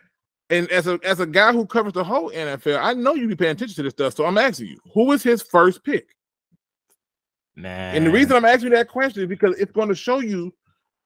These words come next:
Speaker 1: uh, something that you're gonna go, "Oh, okay. I didn't realize that."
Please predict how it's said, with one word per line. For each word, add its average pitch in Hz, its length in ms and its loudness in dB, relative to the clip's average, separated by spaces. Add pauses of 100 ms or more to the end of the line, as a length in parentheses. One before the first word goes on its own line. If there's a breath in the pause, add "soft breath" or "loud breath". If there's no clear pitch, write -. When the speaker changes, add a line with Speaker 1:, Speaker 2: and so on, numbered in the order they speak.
(280)
Speaker 1:
uh, 139 460 6
something 165 500 -2 (640)
that 160 260 2
you're 208 80 -4
gonna 208 140 2
go, 180 140 0
"Oh, 202 220 2
okay. 160 360 0 (840)
I 160 100 2
didn't 202 160 0
realize 190 360 -2
that." 104 180 -12